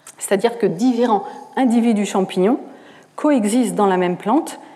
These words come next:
et entrent ainsi en compétition pour les mêmes ressources. Mais les individus champignons au sein d'une même plante, dans les populations naturelles, sont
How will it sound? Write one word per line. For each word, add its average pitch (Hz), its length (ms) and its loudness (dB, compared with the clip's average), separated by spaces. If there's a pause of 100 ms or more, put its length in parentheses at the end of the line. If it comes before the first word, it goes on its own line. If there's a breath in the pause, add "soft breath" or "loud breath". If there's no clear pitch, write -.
(240 loud breath)
et 185 80 2
entrent 208 220 0
ainsi 196 240 -2
en 233 80 0
compétition 247 720 -2
pour 247 140 -2
les 196 100 4
mêmes 190 200 2
ressources. - 560 -4 (1120 soft breath)
Mais 202 100 -2
les 220 120 0
individus 254 420 0
champignons 220 540 -2 (180)
au - 100 0
sein 254 220 -2
d'une 190 180 -2
même 180 200 -2
plante, - 480 -6 (260)
dans 220 100 0
les 240 100 2
populations 190 540 -2
naturelles, 190 400 0
sont 202 180 -6